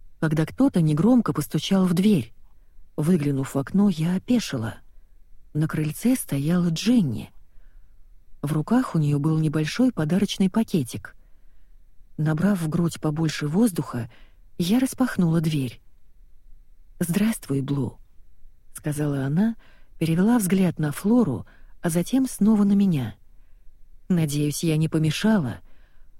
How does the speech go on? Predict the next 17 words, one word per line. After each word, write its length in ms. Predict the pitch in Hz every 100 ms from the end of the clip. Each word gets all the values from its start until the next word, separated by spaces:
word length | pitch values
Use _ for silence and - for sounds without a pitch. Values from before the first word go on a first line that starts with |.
| -
Мне 240 | 196 247
хотелось 500 | 240 220 - 214 208
поговорить 500 | - 190 202 233 233
с 60 | -
тобой. 460 | - 127 117 110 - - - - - - - - - - - -
Мы 80 | 185
как 200 | 180 190
раз 180 | 262 -
собирались 520 | 180 165 185 196 185
завтракать». 680 | 226 269 - 127 123 - - - - - - - - - - - - - -
Сердечко 540 | 160 156 160 - 151
Флоры 360 | - 202 196 156
тихонько 500 | - - 240 226 202
трепетало 580 | - 202 226 208 156
рядом 320 | 139 151 151 147
с 140 | -
моим, 380 | 143 160 220